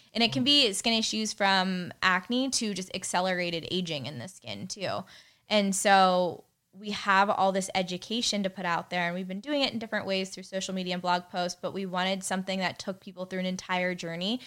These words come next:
Speaker 1: so they could figure out the root cause of their skin issues and then be able to tackle them.
Speaker 2: I like
Speaker 1: Um,
Speaker 2: that.
Speaker 1: and so we worked with Christina Rice Wellness. She's local. Um, she's a nutritional therapy practitioner.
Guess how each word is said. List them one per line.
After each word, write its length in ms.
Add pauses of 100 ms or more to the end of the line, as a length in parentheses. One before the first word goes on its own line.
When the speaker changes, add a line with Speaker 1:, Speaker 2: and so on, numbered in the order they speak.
(160)
Speaker 1:
so 140
they 160
could 160
figure 260
out 220
the 80
root 320
cause 440
of 120
their 140
skin 260
issues 480
and 120
then 120
be 140
able 120
to 80
tackle 480
them. 280 (500)
Speaker 2:
I 60
like 160
Speaker 1:
Um, 40
Speaker 2:
that. 240
Speaker 1:
and 180
so 720
we 320
worked 500
with 460
Christina 480
Rice 440
Wellness. 540
She's 300
local. 540 (280)
Um, 200
she's 180
a 40
nutritional 480
therapy 420
practitioner. 960